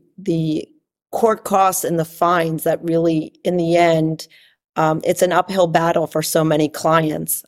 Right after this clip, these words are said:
Um, I'm, I always, I have this story where my dad had somebody who worked for his business who didn't have a license. And my dad had, like, vending machines and cigarette machines, Coca-Cola machines all over North Jersey.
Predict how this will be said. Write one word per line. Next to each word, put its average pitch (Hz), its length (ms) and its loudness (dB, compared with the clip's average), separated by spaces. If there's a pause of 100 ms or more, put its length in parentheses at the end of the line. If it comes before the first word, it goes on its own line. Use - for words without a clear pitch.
Um, 156 420 -6
I'm, 170 240 -2 (800)
I - 40 4
always, 247 400 0 (300)
I 196 60 0
have 226 200 2
this 240 120 -2
story 196 340 2
where 170 140 2
my 160 220 0
dad 180 500 2
had 170 220 -2
somebody 165 340 0
who 160 120 -2
worked 156 320 0
for 165 120 -2
his 151 200 -6
business 156 600 0
who 160 420 0
didn't 175 260 2
have 170 160 0
a 180 40 -4
license. 160 800 0 (540)
And 165 360 2
my 160 120 2
dad 170 380 2
had, 156 340 0
like, 160 200 -6
vending 175 360 0
machines 160 480 -2
and 151 160 -8
cigarette 160 360 0
machines, 156 480 -2
Coca-Cola 160 520 -2
machines 156 400 -2
all 175 220 4
over 165 260 2
North 156 320 0
Jersey. 156 560 -4